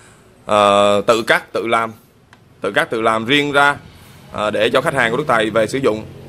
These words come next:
Còn chút xíu Đức Tài sẽ chia sẻ với mọi người cái cách mà chúng ta không cần cái mạch này, chúng ta vẫn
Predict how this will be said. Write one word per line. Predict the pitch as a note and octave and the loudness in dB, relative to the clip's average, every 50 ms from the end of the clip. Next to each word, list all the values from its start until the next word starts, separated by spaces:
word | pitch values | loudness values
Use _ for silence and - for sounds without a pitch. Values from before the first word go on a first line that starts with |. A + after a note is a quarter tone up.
| - - - - - | -20 -20 -20 -4 0
Còn | G#2 G#2+ G#2+ | 2 2 2
chút | G2 D3+ C#3 | 2 0 0
xíu | D#3+ E3 F3+ | 2 2 2
Đức | F#3 D3 | 2 2
Tài | C#3+ A#2+ A2+ G#2+ | 2 2 2 2
sẽ | G#2+ B2+ | 0 -2
chia | B2 D3 B2+ | -2 -2 -2
sẻ | - A2+ | 0 0
với | B2 C#3+ | 0 0
mọi | C#3 A#2 A#2 | -2 -2 -2
người | A2+ A#2 | -2 -2
cái | A2+ C#3 | -2 -2
cách | D#3 D#3+ D#3+ | -2 -2 -2
mà | C4 A#2 | -2 -6
chúng | - C#3 D3 | -6 -4 -2
ta | C#3+ C3 B2 | 0 0 0
không | - D3+ C#3 - | 0 -2 0 0
cần | B2 A2+ A2 | 0 0 0
cái | B2+ C#3+ | 0 0
mạch | C3 A#2 - | 0 0 0
này, | A#2 A2+ A2 | 0 -2 -2
chúng | G2+ C3+ D3 | -2 -2 -2
ta | C3+ C3 A#2 | -2 0 0
vẫn | G#2+ G#2+ A#2 C#3+ E3+ | 0 -2 -2 -4 -8